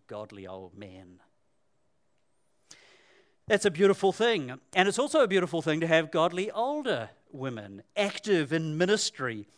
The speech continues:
in the church. It was common in Crete for, uh, older women to be loose with the tongue and free with wine.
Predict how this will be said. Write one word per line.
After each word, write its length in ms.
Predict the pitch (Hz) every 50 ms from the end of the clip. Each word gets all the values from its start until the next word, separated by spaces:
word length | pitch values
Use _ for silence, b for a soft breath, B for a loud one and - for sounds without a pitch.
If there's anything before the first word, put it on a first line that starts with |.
| b b b b _
in 180 | - 160 156 160
the 60 | 165
church. 760 | 175 - - 226 254 240 175 107 104 - - - - - - - B B B B B
It 40 | 170
was 140 | 165 165 -
common 380 | - - 214 202 196 190 180
in 240 | - 185 160 147 135
Crete 640 | 135 - - - 156 147 156 190 - - - - - b b b b b b b
for, 580 | - - - 170 165 165 151 147 143 151 156 -
uh, 160 | 151 139 139 -
older 320 | 170 160 170 180 170 170
women 360 | 156 143 156 151 165 190 214 196
to 140 | - 185
be 200 | 160 156 156 147
loose 480 | 147 151 156 165 185 233 226 - - -
with 120 | 202 165
the 60 | - 175
tongue 520 | - - - 180 160 147 156 202 254 277 - -
and 220 | 180 165 156 151 - b b b
free 480 | b - - - 185 190 190 202 196 190
with 220 | 185 170 170 160
wine. 580 | 151 156 170 175 175 175 165 127 113 101 92 90